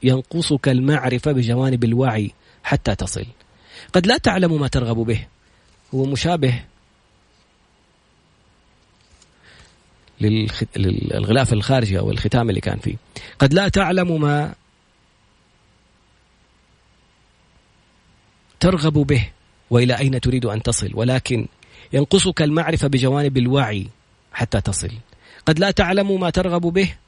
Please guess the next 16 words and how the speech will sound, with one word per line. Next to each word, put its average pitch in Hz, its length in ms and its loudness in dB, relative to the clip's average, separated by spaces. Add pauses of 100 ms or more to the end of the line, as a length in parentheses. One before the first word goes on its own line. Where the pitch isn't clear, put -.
(300)
وما 160 200 2
هو 160 180 0
الجانب 175 520 0
الذي 151 240 0
قد 147 300 -6
يكون 156 460 0
قصة - 400 -4
إبداعك، 139 800 -2 (260)
إلا 120 240 2
أنك 120 180 -2
تسعى 104 440 -2
في 113 100 -2
البحث 110 320 -2
عنه 117 300 0
حتى 117 440 -2
تصل. 104 380 -4